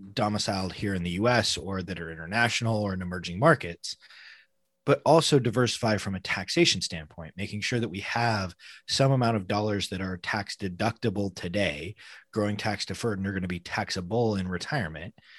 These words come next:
some amount of dollars that are growing tax-free and will be tax-free in retirement,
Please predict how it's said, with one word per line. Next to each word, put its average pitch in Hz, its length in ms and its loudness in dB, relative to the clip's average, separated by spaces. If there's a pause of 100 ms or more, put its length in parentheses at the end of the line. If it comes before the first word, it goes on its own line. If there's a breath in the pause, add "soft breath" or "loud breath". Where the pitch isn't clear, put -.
(280 loud breath)
some 135 180 2
amount 120 220 4
of 95 80 -2
dollars 104 420 2
that 98 100 -2
are 95 60 -4
growing 98 340 -4
tax-free 107 840 0
and 92 120 -8
will 98 120 -4
be 95 120 -2
tax-free 139 600 0
in 101 100 2
retirement, 82 600 -8